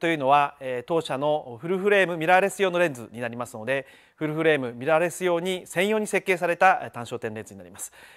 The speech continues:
えー、このレンズは、えー、Lマウント、そしてソニーEマウントとして発売されます。えー、このレンズは今申し上げた通り、えー、当社のアートシリーズに属しています。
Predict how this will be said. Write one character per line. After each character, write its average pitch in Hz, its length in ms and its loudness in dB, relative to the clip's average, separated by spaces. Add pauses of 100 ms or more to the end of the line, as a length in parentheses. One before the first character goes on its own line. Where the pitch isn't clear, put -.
(180)
え 135 60 -10
ー、 - 20 -10
こ 131 80 -8
の 135 60 -2
レ 131 100 0
ン 127 60 -8
ズ 120 80 -8
は、 139 260 4
え 113 220 -10
ー、 - 20 -8
L 147 120 -2
マ 156 120 2
ウ 139 40 -2
ン - 20 -8
ト、 117 160 -4
そ - 120 -12
し - 80 -12
て 143 220 -4
ソ 196 160 -4
ニ 160 160 -6
ー 170 100 -6
E 190 60 -2
マ 202 140 0
ウ - 20 -2
ン 190 40 -8
ト 170 100 -10
と 160 60 -10
し - 60 -16
て 208 140 0
発 113 220 -12
売 107 100 -8
さ 101 140 -12
れ 92 80 -16
ま 98 80 -18
す。 - 180 -20 (1200)
え 180 60 -2
ー、 - 20 -2
こ 196 80 -2
の 233 80 6
レ 285 120 4
ン 254 40 0
ズ 220 60 2
は 214 80 6
今 208 160 4
申 160 160 -2
し - 40 -4
上 175 60 0
げ 151 80 -2
た 131 120 -4
通 135 100 -6 (100)
り、 165 260 -4
え 127 140 -8
ー、 - 40 -10
当 170 200 -2
社 135 140 -10
の 117 160 -6
ア 180 80 6
ー 208 40 2
ト 220 120 0
シ - 120 -8
リ 190 120 0
ー 147 40 -4
ズ 113 280 -14
に 143 240 -10
属 - 200 -12
し - 80 -14
て - 80 -16
い - 40 -20
ま - 100 -20
す。 - 160 -12